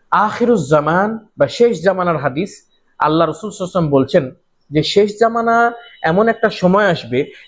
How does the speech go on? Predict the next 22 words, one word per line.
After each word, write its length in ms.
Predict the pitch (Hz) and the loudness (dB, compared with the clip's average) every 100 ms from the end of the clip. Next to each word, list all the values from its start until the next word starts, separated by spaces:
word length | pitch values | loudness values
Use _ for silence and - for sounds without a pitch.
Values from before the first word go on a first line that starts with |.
| 123 | -2
যে 120 | 151 | 0
মানুষ 380 | 151 175 196 180 | 2 0 0 0
রাস্তাঘাটে 640 | 151 151 - 220 196 196 | 0 0 -2 -2 0 -4
জেনা 260 | 185 214 196 | -2 0 -2
করবে। 300 | - 98 - _ _ _ _ _ _ _ _ _ _ _ _ | -4 -10 -14 _ _ _ _ _ _ _ _ _ _ _ _
শেষ 280 | - 170 143 | -2 0 0
জামানায় 480 | 139 131 123 185 - - _ _ | 0 -2 0 0 -2 -8 _ _
এমন 220 | 127 202 | 0 0
একটা 160 | 254 254 | 2 -2
সময় 340 | - 285 285 | -2 0 0
আসবে 200 | 180 170 | 0 0
মানুষ 280 | 233 240 196 | 2 0 0
রাস্তাঘাটে 540 | 180 180 - 240 254 226 | 0 -2 -2 0 0 2
জেনা 200 | 202 147 | 0 0
করবে। 320 | - - - _ - - - - | -6 -10 -18 _ -20 -20 -20 -4
তো 60 | 156 | 0
আল্লাহ 240 | 165 202 | 2 2
রাসূল 280 | 202 - 233 | -2 -4 -6
সাল্লাল্লাহু 480 | - 196 185 196 220 | -2 0 2 2 -2
আলাইহি 100 | 208 | -2
ওয়াসাল্লাম 240 | 214 165 | -2 0
বলছেন 420 | 156 165 220 151 | 0 0 0 0